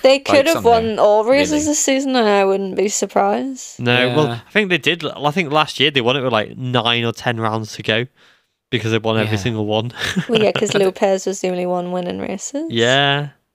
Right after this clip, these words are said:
Speaker 2: Is there,
Speaker 3: But
Speaker 2: um, is there still M V Agustas on the grid?
Speaker 3: No, there's
Speaker 2: No.
Speaker 3: there's a forward chassis, but I don't understand that
Speaker 2: Hmm.
Speaker 3: because there's not an M V Agusta. I don't really understand what it is anymore, to be honest,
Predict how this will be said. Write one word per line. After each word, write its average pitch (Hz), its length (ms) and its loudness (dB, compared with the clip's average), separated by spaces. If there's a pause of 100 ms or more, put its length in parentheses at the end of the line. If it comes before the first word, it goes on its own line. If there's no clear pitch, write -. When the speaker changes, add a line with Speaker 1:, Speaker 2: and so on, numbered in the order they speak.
(200)
Speaker 2:
Is 151 160 -4
there, 165 240 -2
Speaker 3:
But 165 180 -2
Speaker 2:
um, 156 300 -4 (500)
is - 80 -14
there 185 80 -6
still 208 240 -4
M 185 140 -2
V 170 180 -2
Agustas 165 340 -6
on 82 140 -10
the 82 80 -14
grid? - 300 -14 (680)
Speaker 3:
No, 113 480 2 (200)
there's 123 200 2
Speaker 2:
No. 156 160 -6
Speaker 3:
there's 120 220 -6
a 113 80 -6
forward 127 720 2 (340)
chassis, - 460 -4 (180)
but 170 80 2
I 175 80 4
don't 208 160 0
understand 185 380 -2
that 101 100 0
Speaker 2:
Hmm. 107 60 -6
Speaker 3:
because 123 520 -2 (400)
there's 127 140 -8
not 160 160 2
an 175 80 4
M 165 80 2
V 156 80 4
Agusta. 127 680 0 (2000)
I 123 40 -4
don't 131 180 0
really 131 200 4
understand 123 420 -2
what 147 180 -6
it - 160 -6
is 107 100 -2
anymore, 104 360 -4
to - 120 -20
be 110 80 -8
honest, 113 460 -6